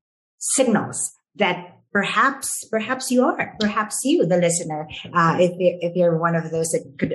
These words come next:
identify to those that you could be, uh, natural, uh, healers, right? You talked about unique. What is, uh, your unique selling proposition as a coach? 'Cause as we know, coach,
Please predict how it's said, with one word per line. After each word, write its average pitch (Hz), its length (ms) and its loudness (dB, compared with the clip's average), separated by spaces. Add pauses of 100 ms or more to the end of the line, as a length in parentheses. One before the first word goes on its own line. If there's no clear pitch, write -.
identify - 720 0 (360)
to 180 140 6
those 160 280 2
that - 180 -4
you 175 120 -8
could 190 240 -4
be, 262 280 0 (240)
uh, 156 280 2
natural, 165 720 -2 (180)
uh, 147 280 -4
healers, 131 720 -2 (340)
right? 170 320 4 (280)
You 294 280 6
talked 320 200 0
about 190 400 2
unique. 180 480 0 (120)
What 202 640 0
is, 247 400 6
uh, 175 420 4
your 214 160 4
unique 208 500 4 (840)
selling 208 400 2
proposition 175 840 2
as 190 220 0
a 214 60 0
coach? - 400 2
'Cause - 260 -2
as 214 240 0
we 226 140 6
know, 180 540 4 (1000)
coach, 254 460 4